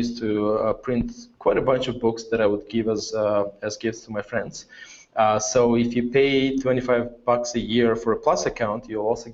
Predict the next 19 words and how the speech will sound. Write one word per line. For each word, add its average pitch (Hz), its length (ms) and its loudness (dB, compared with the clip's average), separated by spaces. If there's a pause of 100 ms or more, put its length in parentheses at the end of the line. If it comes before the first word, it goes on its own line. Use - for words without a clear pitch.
get 113 100 -2 (120)
twenty-five 113 440 -2 (100)
dollar 110 240 0 (200)
Blurb 110 280 -4 (120)
coupon 113 360 0 (100)
that 104 140 -4
you 101 120 -12
can 107 100 -18
send, 104 280 -8 (520)
uh, 101 260 2
for - 140 -10
your 101 140 0
personal 117 300 0
book. 147 140 2 (240)
So - 100 -2
basically 110 560 -4
you 101 80 -8 (120)
get, 104 120 2 (200)
uh, 104 140 2